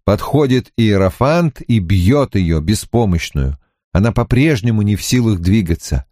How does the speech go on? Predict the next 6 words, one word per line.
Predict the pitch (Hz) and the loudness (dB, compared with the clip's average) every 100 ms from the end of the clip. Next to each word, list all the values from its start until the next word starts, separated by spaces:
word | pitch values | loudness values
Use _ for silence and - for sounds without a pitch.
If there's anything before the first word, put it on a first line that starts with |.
| _ _ _ _ - | _ _ _ _ -4
Оставшись | 92 - 139 - 101 101 | -2 0 -2 -2 -2 -2
одна, | 85 82 110 160 165 _ _ | -2 0 0 0 -4 _ _
она | - 101 123 | -2 0 0
просит | 120 135 160 - 101 | 0 0 0 -2 -4
берёзовый | 90 113 147 147 110 98 | 0 2 2 0 -2 0
лес | 92 120 180 - | 0 0 0 -4